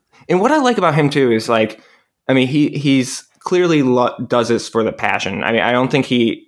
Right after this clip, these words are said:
I, I don't know this for sure. Um, you know, I know him, you know, as an acquaintance. Uh, we've met a couple times. Um, I don't think he has any, like, desire to do this full time or anything that,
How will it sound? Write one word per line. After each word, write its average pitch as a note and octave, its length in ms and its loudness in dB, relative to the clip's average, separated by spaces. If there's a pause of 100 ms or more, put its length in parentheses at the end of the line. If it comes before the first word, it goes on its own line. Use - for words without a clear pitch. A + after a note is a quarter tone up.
I, A#2 280 0
I A#2+ 80 0
don't B2 160 2
know A2 100 2
this A2 140 0
for A#2+ 80 -2
sure. B2 540 -2
Um, G#2+ 500 0
you - 80 0
know, A2 80 0
I G#2 100 0
know A#2+ 200 0
him, A2+ 340 0 (400)
you A#2+ 120 -2
know, - 120 0
as A2+ 180 0
an G#2+ 120 0
acquaintance. C3 680 -4
Uh, G2+ 280 0
we've A2 160 0
met A2 180 0
a A2+ 40 0
couple A2+ 200 0
times. B2 300 -2 (400)
Um, A2 420 0
I B2 80 -4
don't D#3+ 160 0
think D#3+ 140 0
he C#3+ 80 0
has B2 220 2
any, A2+ 360 2
like, G2+ 240 -2
desire G#2+ 380 0
to G#2 100 -4
do G2+ 140 -2
this - 360 -4 (340)
full B2 180 0
time C#3 540 0
or B2 100 2
anything A#2+ 260 2
that, - 280 0